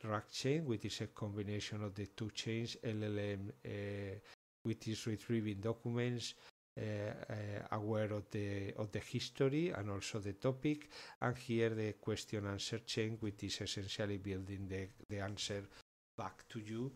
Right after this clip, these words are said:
with the appropriate, uh, documents. We pass the, the history manager, the input, uh, what is going to be the keys that are used for input,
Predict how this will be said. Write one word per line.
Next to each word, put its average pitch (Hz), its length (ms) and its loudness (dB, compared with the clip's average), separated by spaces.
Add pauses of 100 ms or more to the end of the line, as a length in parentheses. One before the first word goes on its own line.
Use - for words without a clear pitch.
(300)
with 120 300 0
the 120 200 2 (180)
appropriate, 104 1000 -4
uh, 101 480 -6 (120)
documents. 90 720 -8 (720)
We 113 240 2
pass 110 460 0
the, 107 360 -2 (160)
the 104 920 -2 (180)
history 113 420 0
manager, 151 640 2 (560)
the 107 300 0
input, 147 560 0 (320)
uh, 117 40 -2 (920)
what 104 220 -4
is 104 200 -4
going 104 320 -4
to 104 220 -4
be 101 640 -2
the 104 100 -4
keys 117 400 0
that 101 240 -2
are 104 160 -2
used 101 240 -6
for 104 320 -8
input, 120 560 0